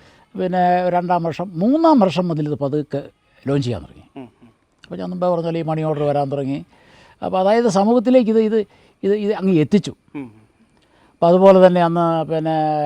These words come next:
Speaker 1: ഗവൺമെൻറ്റുമായിട്ട് നല്ലൊരു ധാരണ വന്നു.
Speaker 2: ആ.
Speaker 1: ആ, ടി എൻ ജേക്കബ് അന്ന് എഡ്യൂക്കേഷൻ മിനിസ്റ്ററായിരുന്നു. അപ്പോൾ അദ്ദേഹത്തെ കണ്ട്, ആ, കാര്യങ്ങളൊക്കെ പറഞ്ഞ് അതായത് സ്കൂൾ ലൈബ്രറിയിലേക്ക് ഇത് റഫറൻസ് ബുക്കായിട്ട് എടുക്കാമെന്നുള്ളൊരു ഓർഡർ ഇട്ടു.
Speaker 2: ഓ, ഓ.
Speaker 1: അപ്പോൾ അത് സ്കൂളുകളിൽ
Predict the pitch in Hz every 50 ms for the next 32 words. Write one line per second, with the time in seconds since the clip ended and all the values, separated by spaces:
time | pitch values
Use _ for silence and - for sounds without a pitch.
0 | 147 143 139 160 170 170 175 185 175 170 165 156 156 151 151 151 147 143 135 131
1 | 131 127 123 127 120 117 110 117 147 - _ _ _ - 135 120 - _ _ -
2 | - 147 151 - 160 165 175 175 175 170 170 165 160 156 147 131 156 147 160 139
3 | 143 151 139 131 117 - - 110 104 98 104 110 147 - _ _ _ _ _ _
4 | _ _ _ _ _ - 185 175 170 170 156 185 202 208 196 170 196 185 185 170
5 | 165 165 165 160 139 123 - _ _ _ _ _ _ 175 165 160 156 151 151 -
6 | 151 151 156 151 151 151 135 143 131 143 143 139 143 143 139 139 143 147 135 -
7 | - 180 185 175 156 156 165 180 185 190 202 202 208 202 196 180 147 160 151 147
8 | 143 147 - 170 175 170 - - 160 151 - 131 120 117 98 - 101 104 101 104
9 | 101 101 95 92 90 87 82 85 101 _ - 123 127 147 151 139 107 - - 95
10 | - - 131 120 - - 127 - _ _ _ _ _ 180 180 226 214 214 220 165
11 | - - 180 180 185 180 175 170 170